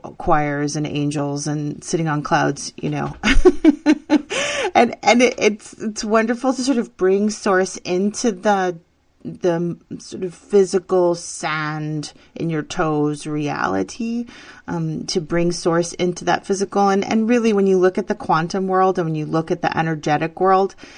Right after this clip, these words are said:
of course, all of this goes away. When, from an energetic perspective, there is no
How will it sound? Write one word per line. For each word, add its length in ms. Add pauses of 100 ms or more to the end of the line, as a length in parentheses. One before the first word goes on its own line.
(380)
of 180
course, 460
all 200
of 120
this 180
goes 300
away. 480
When, 200
from 240
an 140
energetic 540
perspective, 680 (160)
there 180
is 200
no 260